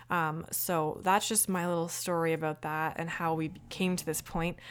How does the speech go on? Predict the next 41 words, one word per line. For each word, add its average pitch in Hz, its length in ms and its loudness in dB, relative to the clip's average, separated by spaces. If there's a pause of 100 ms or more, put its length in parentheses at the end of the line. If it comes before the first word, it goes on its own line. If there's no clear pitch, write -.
(280)
Um, 165 480 2 (220)
but 214 180 10
if 196 140 0
you 196 100 2
want 202 180 4
some 262 140 -2
more 240 160 4
information 185 480 -2
about 180 140 0
it 170 80 0
and 170 80 -2
you're 165 100 -4
super - 320 -4
interested 196 420 -4
in, 214 280 2 (100)
in 196 200 0
fats 202 420 -2
and, 165 280 -4 (120)
and 160 260 -8
all 165 240 -4
this 170 360 0
industrial 165 420 -4
seed 214 160 0
oil 214 180 4
stuff, 214 300 0 (360)
I 196 60 4
really 208 220 6
recommend 190 460 4
checking 180 340 -2
out, 160 200 2 (580)
uh, 165 180 4
the 165 80 2
Weston 165 300 2
A 156 100 0
Price 156 340 -6
Foundation. 190 460 0
So - 100 -2
they 175 80 0
have 175 80 2
a 180 60 2
really 165 320 2